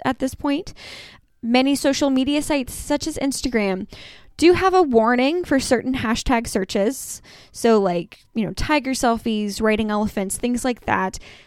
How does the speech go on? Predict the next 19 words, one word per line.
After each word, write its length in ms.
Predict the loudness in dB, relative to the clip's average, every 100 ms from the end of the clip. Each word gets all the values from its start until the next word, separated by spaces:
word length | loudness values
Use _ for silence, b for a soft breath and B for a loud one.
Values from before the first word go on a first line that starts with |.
| B
will 160 | 4 4
have 240 | 6 2
warnings 340 | 4 2 2 0
put 140 | -2
on 240 | -2 -2 0
them. 400 | 0 0 -2 -8
But 440 | 0 6 8 6 2
I 100 | -2
do 380 | -2 -4 0 2
not 180 | 2 2
believe 340 | 2 2 2
at 140 | 2 2
this 240 | 0 0
time 540 | -2 0 2 2 0 2
there 180 | 2
is 640 | 4 4 4 2 -6 -12 -6
any 220 | -2 2
warning 440 | 2 2 2 0 -2
for 640 | -2 0 2 0 -2 -4